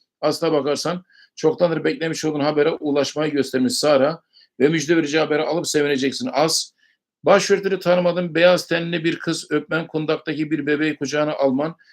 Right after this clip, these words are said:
müjde verici bir haber alacaksın. Bir akşam vakti gelecek, bu haberi aldıktan sonra çok sevinirim. As, bir niyetin olabilir. Beyaz tenli olması her halükarda bir muradın olacağına yakın bir zamanda gösterir. Tombiş bebekler,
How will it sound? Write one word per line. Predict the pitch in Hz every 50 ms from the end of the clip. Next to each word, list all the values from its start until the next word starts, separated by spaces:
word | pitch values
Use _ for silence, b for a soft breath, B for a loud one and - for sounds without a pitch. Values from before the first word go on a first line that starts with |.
| b b b -
müjde | 135 143 143 180 180 175
verici | 165 156 156 160 160
bir | 160
haber | 160 160 156 160 160
alacaksın. | 165 156 151 147 139 147 147 - - 160 151
Bir | 156 151 - 143
akşam | 127 - - 156 151
vakti | 147 127 - 151 139
gelecek, | 143 143 143 139 151 147
bu | 147 143 131
haberi | 143 139 151 156
aldıktan | 143 143 135 139 - - 151
sonra | 139 - 147 135
çok | - - 151 147
sevinirim. | - - 139 135 135 131 123 127 120
As, | 139 147 143 - -
bir | - 151 151 147
niyetin | 143 139 139 127
olabilir. | 113 131 131 147 147 151 143 117
Beyaz | 127 131 147 156 147 -
tenli | - 147 143 147
olması | 147 143 143 135 127 - 165 170 175 - b b b b b b
her | - 151 170
halükarda | 175 151 131 156 160 156 165 165 156
bir | 165 160
muradın | 156 151 156 156 160 151
olacağına | 151 151 151 135 151 156
yakın | 156 147 139 - - 170 156
bir | 143
zamanda | 131 127 139 139 135 131 127 110
gösterir. | 113 151 160 139 - - 160 160 165 147 -
Tombiş | - 151 160 165 156 151 -
bebekler, | 156 151 147 143 131 - - 160 165 165